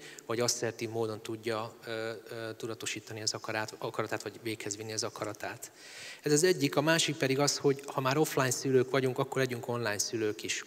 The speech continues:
ugyanis ez is probléma. Tehát ott, ahol nem vagyunk, és nem is akarunk lenni, ott nem is vagyunk szülők. Tehát az volna a legjobb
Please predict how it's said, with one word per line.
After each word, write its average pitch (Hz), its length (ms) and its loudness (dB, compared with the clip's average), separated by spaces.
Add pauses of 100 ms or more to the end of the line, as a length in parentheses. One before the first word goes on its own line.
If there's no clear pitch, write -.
ugyanis 123 260 0
ez 139 140 2
is 113 100 2
probléma. 107 540 -6 (520)
Tehát 120 260 4
ott, 190 220 8
ahol 131 220 6
nem 123 240 4
vagyunk, 185 480 4
és - 160 0
nem 143 120 0
is 120 100 2
akarunk 156 540 2
lenni, 170 500 2 (120)
ott - 340 2
nem 135 140 -2
is - 120 2
vagyunk 131 300 2
szülők. 104 520 -2 (760)
Tehát 139 360 2
az 190 240 4
volna 147 240 4
a 117 40 0
legjobb 120 480 2